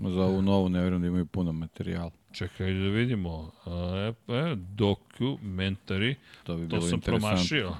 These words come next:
Speaker 2: Da, da. Conquest, a, Fresh. Aha, ovo je Alpina E-Sports. Koliko ja vidim, to je jedino što sam našao. Ali ako neko zna, nek nam pomogne.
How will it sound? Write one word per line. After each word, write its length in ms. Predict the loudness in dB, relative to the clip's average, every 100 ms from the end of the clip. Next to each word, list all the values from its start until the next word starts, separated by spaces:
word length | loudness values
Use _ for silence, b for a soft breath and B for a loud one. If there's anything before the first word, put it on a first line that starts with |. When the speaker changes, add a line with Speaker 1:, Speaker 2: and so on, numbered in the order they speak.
| -10
Speaker 2:
Da, 280 | -6 -4 -2
da. 200 | -2 -4 -8 B B B B -20 _ -4
Conquest, 1000 | 4 4 2 -2 -2 -2 -4 -10 -16 -18 -18 _ -10
a, 180 | -6 -6
Fresh. 560 | 0 2 2 -2 -8 -4
Aha, 280 | -2 2 4
ovo 280 | 4 2
je 60 | 4
Alpina 480 | 2 0 -2 0 2
E-Sports. 760 | 2 0 0 0 0 -4 -18 -18 _ -20 _ _ _ _ _ _ _ _ _ _ _ _ _ _ _ _ _ _ _ _ _ _ _
Koliko 420 | -10 -8 -6 -2
ja 160 | 0 2
vidim, 300 | 0 -2 -4
to 140 | -2
je 40 | 0
jedino 220 | -2 -4
što 140 | -8
sam 160 | -8 -4
našao. 400 | -4 -4 -8 -12 _ b b b b
Ali 300 | 2 2 2
ako 200 | -2 0
neko 280 | 0 0 -2
zna, 220 | 0 2
nek 180 | 2 0
nam 100 | -2
pomogne. 340 | 2 2 2